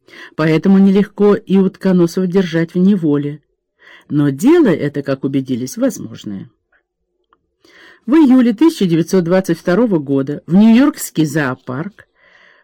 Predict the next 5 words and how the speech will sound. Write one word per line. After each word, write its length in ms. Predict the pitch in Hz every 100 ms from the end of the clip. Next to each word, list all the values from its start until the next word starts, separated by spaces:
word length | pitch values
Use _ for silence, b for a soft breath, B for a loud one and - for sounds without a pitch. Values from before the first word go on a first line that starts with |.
| b
привезли 560 | - 240 262 202 247 330
утконоса, 880 | 330 - 330 262 208 202 208 214 - _ _ _ -
живого 800 | 165 160 185 139 120 131 208 302 _ -
и 80 | 147
невредимого. 920 | 170 185 233 190 135 131 131 139 143